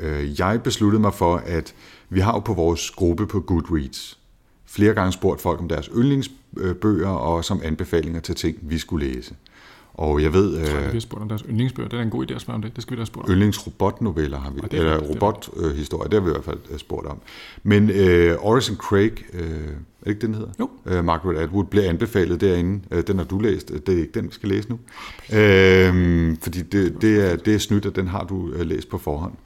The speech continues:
Speaker 1: Så jeg, jeg, jeg har valgt en anden derinde fra. Det er Thomas Løfgren, som har anbefalet en bog, der
Speaker 2: Åh,
Speaker 1: hedder,
Speaker 2: det er den
Speaker 1: øh,
Speaker 2: mærkelige, øh,
Speaker 1: Blindside af Peter Watts, øh, som er lidt sådan en First Contact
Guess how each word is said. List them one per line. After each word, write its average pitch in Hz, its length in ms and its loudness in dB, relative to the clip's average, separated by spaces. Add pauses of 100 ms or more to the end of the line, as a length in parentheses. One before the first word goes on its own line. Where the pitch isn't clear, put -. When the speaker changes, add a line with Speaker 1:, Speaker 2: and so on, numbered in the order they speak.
(540)
Speaker 1:
Så 110 160 2
jeg, 104 200 4
jeg, 117 80 2 (160)
jeg 113 160 2
har 107 160 0
valgt 101 240 0
en 107 100 0
anden 104 220 2
derinde 110 240 2
fra. 104 260 -6
Det 101 140 2
er 82 220 0
Thomas 80 320 -4
Løfgren, 131 400 -2 (720)
som 90 320 -2
har 85 240 -4
anbefalet 95 720 -2
en 90 60 -2 (120)
bog, 110 340 2
der 98 60 0
Speaker 2:
Åh, 92 160 -2
Speaker 1:
hedder, 90 340 4
Speaker 2:
det - 140 -8
er 90 60 2
den 82 100 4 (140)
Speaker 1:
øh, 73 80 0
Speaker 2:
mærkelige, 113 480 -4
øh, 95 60 -6
Speaker 1:
Blindside 92 680 0 (420)
af 82 420 -2 (140)
Peter 95 200 0
Watts, - 560 -4 (760)
øh, 92 220 4
som 101 260 4
er 95 40 6
lidt 113 200 4
sådan 131 200 2
en 110 40 0
First 120 360 0
Contact 107 720 -4